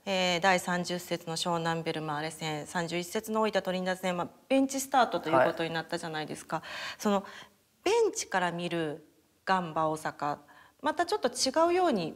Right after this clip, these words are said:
Speaker 1: 見えるものじゃないんですか？
Speaker 2: ああ、もう全然違いました。
Speaker 1: うん。こう刺激もやっぱり受けたんじゃないですか？
Speaker 2: はい、受けました。
Speaker 1: うん。
Speaker 2: 僕が出たらこうしたのになとかもあります。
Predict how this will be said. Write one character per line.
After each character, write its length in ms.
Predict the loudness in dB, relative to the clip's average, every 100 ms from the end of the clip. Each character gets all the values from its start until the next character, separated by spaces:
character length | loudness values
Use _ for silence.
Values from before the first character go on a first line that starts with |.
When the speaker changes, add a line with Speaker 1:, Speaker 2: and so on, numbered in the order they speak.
| -10 -10
Speaker 1:
見 180 | -2 2
え 80 | 2
る 180 | 0 -2
も 200 | -4 -2
の 140 | -2 -4
じ 100 | -6
ゃ 60 |
な 100 | -6
い 60 | -10
ん 80 | -12
で 20 |
す 360 | -20 _ _
か？ 80 | 2
Speaker 2:
あ 60 | 2
あ、 40 |
も 140 | 2 -2
う 20 |
全 240 | 0 0
然 240 | 2 0 0 6
違 40 |
い 20 | 6
ま 140 | 6 2
し 80 |
た。 100 | -6 -8 -12
Speaker 1:
う 40 |
ん。 20 | -14
こ 760 | -12 -12 -12 -12 -12 -12 -12 -6
う 80 |
刺 160 | 0 2
激 220 | 2 0
も 100 | 0
や 60 | 0
っ 20 |
ぱ 120 | 2
り 60 | 2
受 240 | 2 0
け 60 | -2 -8 _
た 100 | -8
ん 60 | -6
じ 80 | -6
ゃ 40 |
な 80 | -6
い 20 |
で 60 | 2
す 20 |
か？ 60 | 4
Speaker 2:
は 240 | 4 -2 -8
い、 40 | 0
受 60 |
け 60 | 0
ま 140 | 0
し 100 | -4
た。 80 | -10 -18 -20 -20
Speaker 1:
う 20 |
ん。 100 | -6
Speaker 2:
僕 400 | -4 2 4 6
が 140 | 6
出 100 | 4
た 160 | 4 6
ら 260 | 6 4 0 -16 -20 -10
こ 340 | -4 -2 -2
う 60 | 0
し 60 |
た 140 | 4 4
の 100 | 2
に 100 | 2
な 180 | 4
と 140 | 4 2
か 140 | 0
も 120 | 0
あ 60 | 0
り 80 | -2
ま 140 | -14
す。 180 | -18 -20